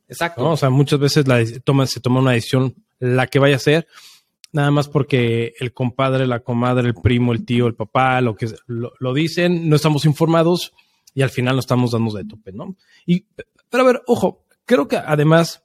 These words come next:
Speaker 2: de para tomar una buena decisión, también para saber qué está pasando y poder exigir. O sea, la realidad es que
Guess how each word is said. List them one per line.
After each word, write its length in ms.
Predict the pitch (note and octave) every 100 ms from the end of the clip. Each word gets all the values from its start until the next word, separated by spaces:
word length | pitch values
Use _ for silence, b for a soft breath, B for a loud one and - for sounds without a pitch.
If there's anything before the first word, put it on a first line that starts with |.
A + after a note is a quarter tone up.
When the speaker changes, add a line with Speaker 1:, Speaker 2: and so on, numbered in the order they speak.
| _
Speaker 2:
de 160 | D3+ C#3+
para 200 | - C3+
tomar 220 | - E3
una 100 | F3
buena 200 | D3 D3+
decisión, 440 | C3+ - D3 G#3 b b b b _
también 240 | C#3 D3 D#3+
para 200 | G#3 D3+
saber 500 | B2+ B2 C#3 - _ _ _ _ _ _ _ _
qué 100 | D3
está 200 | D#3 D#3+
pasando 360 | C#3+ A#2+ C3 C#3+
y 20 |
poder 240 | C3+ A#2
exigir. 380 | B2 - G#2+ A2+ - -
O 60 |
sea, 120 | C#3+ C#3
la 140 | D3
realidad 340 | C#3+ E3 F3
es 140 | A3 G3+
que 220 | F#3+ D#3+